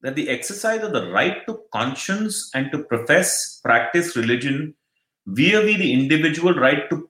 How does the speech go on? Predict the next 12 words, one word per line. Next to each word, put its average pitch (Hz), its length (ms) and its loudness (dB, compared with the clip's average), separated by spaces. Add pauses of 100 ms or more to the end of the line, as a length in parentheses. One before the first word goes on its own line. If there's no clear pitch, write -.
personal 160 440 4
liberty, 147 880 0 (1200)
stems 190 540 2
the 233 240 -2
issue 220 300 2 (160)
of 156 220 -2
inter-fundamental 180 1120 4
right 170 340 4
as 175 120 2
well 180 120 4
as 180 220 -2
intra-fundamental 170 1080 4